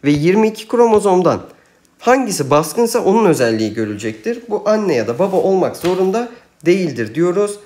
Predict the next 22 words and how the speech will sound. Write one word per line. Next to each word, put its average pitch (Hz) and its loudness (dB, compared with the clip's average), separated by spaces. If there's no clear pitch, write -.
ve 156 -2
D 175 0
şıkkı 175 -8
doğru 165 4
cevap. 104 -4
On 240 4
altıncı 240 0
soruya 220 4
bakıyoruz. 190 0
Hücredeki 240 0
D 226 6
N 226 2
A 233 -2
zincirinin 147 2
bozulmasıyla 185 2
ortaya 147 2
çıkan 117 0
genetik 170 -2
bozulmalara 202 0
mutasyon 208 2
adı 127 0
verilir. 131 0